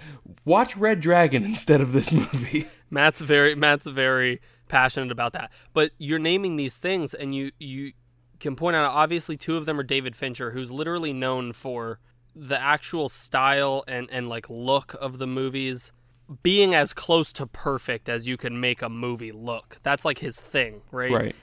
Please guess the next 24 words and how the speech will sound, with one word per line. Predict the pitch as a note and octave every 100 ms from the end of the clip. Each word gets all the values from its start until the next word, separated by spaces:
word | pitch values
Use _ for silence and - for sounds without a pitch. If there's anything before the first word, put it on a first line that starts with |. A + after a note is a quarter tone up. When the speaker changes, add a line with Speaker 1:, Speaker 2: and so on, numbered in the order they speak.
| -
Speaker 2:
And | C#3 C3
then | C3+ C3 B2 _ _ _
you | D3 C#3
have | C#3+ C#3 B2+ -
Silence | - D#3+ E3+ D#3
of | C#3
the | C3
Lambs | C#3 D#3 C3 A#2+ A#2+ -
that | B2 B2 A#2 A#2 _ _ _ _ _ _ _ -
has | - - D#3 D3 C3+
this | C3+ - -
interesting | C#3+ C#3+ D#3+ C#3 D3 B2+ A#2 A2+ -
visual | C#3 C3 C3+ B2 A2+
style | - - B2+ B2+ A#2 A2
that | A#2
tells | - C3+ B2+ A#2
this | A2+
story | - - C#3 C3 A2+
for | A#2+
you. | A2 G#2+
I | G#2 B2
mean, | B2+ B2+
you | A#2+
have | C3+ C3+ B2+